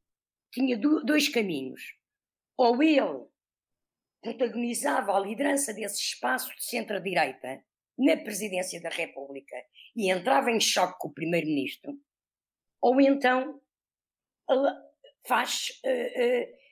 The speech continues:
eh, equipa com o primeiro-ministro, que é o que tem acontecido, ainda por cima numa situação, eh, como é criada pela pandemia.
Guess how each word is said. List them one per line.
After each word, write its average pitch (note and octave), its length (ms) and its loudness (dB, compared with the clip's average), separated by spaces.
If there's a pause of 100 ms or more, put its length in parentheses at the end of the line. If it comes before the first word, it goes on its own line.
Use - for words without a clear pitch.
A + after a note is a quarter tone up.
(160)
eh, A#3 300 2
equipa C#4 440 2
com C#4+ 140 -4
o C#4 60 -6
primeiro-ministro, C#4+ 640 -2
que C4+ 80 0
é A3+ 40 6
o F#3+ 60 -2
que - 80 -16
tem F3 160 -4
acontecido, G3+ 520 -8
ainda G#3 140 -6
por - 80 -14
cima C#3 180 -12
numa D#3+ 200 -6
situação, G#3+ 640 -4 (460)
eh, A#3 200 0 (160)
como C4 300 4
é A#3 220 2
criada A#3+ 560 -2
pela A#3+ 180 -10
pandemia. B3 640 -4